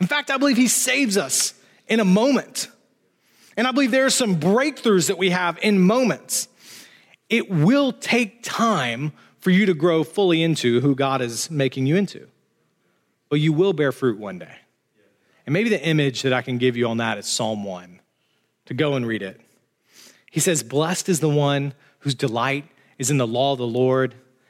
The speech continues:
and on his law he meditates day and night." And then he gives this image, he said, "He's like a tree planted by streams of water." And I just got this, like, as I was reading it a couple weeks ago,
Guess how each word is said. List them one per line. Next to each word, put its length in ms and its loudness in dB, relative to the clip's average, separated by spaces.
and 240 -8
on 400 0
his 280 -4
law 220 0
he 160 -8
meditates 800 -8
day 380 -4
and 180 -14
night." 340 -6
And 140 -4
then 80 2
he 140 2
gives 260 -4
this 180 -4
image, 220 -2
he 20 -14
said, 180 -4
"He's 140 -6
like 180 -4
a 140 -8
tree 520 -12
planted 640 -6
by 220 -4
streams 680 -2
of 220 -14
water." 400 -8
And 60 -6
I 20 0
just 120 -4
got 140 -4
this, 200 0
like, 320 -4
as 140 -4
I 80 0
was 140 -2
reading 180 2
it 100 0
a 40 -12
couple 200 -6
weeks 200 -2
ago, 320 -2